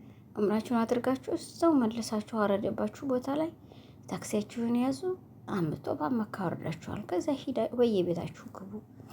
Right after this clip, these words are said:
በመካ ላይ ሰው የሚጠብቃችሁ ታለ አዘጋጅታችሁ፣ ያኔ ተመሻ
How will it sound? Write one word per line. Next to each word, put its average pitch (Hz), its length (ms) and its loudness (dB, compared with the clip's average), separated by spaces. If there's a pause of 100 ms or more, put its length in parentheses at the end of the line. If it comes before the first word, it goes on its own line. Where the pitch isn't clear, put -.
(2250)
በመካ 185 500 8
ላይ 180 160 6
ሰው 196 160 -2
የሚጠብቃችሁ 165 680 6
ታለ 180 280 2 (260)
አዘጋጅታችሁ፣ 175 960 2 (640)
ያኔ 202 160 6 (100)
ተመሻ 208 360 2